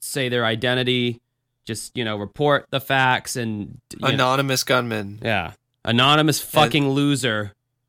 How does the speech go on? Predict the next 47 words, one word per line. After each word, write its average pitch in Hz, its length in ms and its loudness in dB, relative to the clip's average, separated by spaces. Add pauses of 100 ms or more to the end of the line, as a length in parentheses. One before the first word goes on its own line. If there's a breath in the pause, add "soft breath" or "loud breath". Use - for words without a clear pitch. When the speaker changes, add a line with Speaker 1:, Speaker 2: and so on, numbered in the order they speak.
(140)
Speaker 1:
that 113 180 0
nobody, 131 580 2
that 120 180 -2
will 123 100 0
never 127 300 2
get 127 340 0
the 123 180 -2
notoriety 123 720 2
that 110 220 -4
they 113 420 0 (260)
so 147 320 4
badly 143 480 4
wanted, 135 680 2 (920)
'cause, 117 260 -4
you 120 80 0
know, 113 180 0
a - 0 -
lot 131 240 4
of 127 80 2
that 131 380 4 (600)
is, 113 320 -4
Speaker 2:
A 117 60 0
Speaker 1:
uh, 117 60 4
Speaker 2:
lot 233 180 4
of - 60 2
Speaker 1:
part 131 140 8
Speaker 2:
it, - 20 4
Speaker 1:
of - 40 4
it. - 40 4
Speaker 2:
yeah, 240 180 4
it's, 127 320 -2 (220)
yeah, 180 260 2
that's 147 220 0
a - 20 -4
part 226 260 2
of 160 80 0
it. 92 240 -6 (120)
It's 127 280 -2 (100)
for 147 120 -2
them 147 260 0
to 156 60 -2
become 151 380 0
f-, - 280 -12
infamous. 143 560 -4
Speaker 1:
Sociopathic, 123 880 -2
narcissistic 120 840 -2
ways 117 680 -2